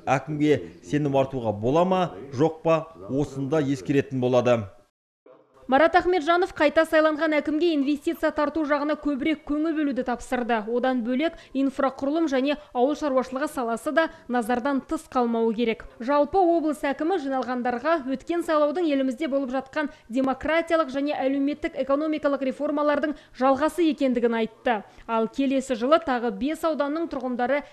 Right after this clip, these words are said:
Speaker 2: әкімдерін өздері таңдау мүмкіндігіне ие болады.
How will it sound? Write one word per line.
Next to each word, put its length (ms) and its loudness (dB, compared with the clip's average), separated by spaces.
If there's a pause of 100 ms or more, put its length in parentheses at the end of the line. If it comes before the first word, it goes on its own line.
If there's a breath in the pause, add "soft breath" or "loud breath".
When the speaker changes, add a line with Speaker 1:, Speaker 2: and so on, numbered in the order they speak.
(120)
Speaker 2:
әкімдерін 720 -4 (160 loud breath)
өздері 480 -2
таңдау 320 0
мүмкіндігіне 640 -4 (160 soft breath)
ие 240 -2
болады. 480 -2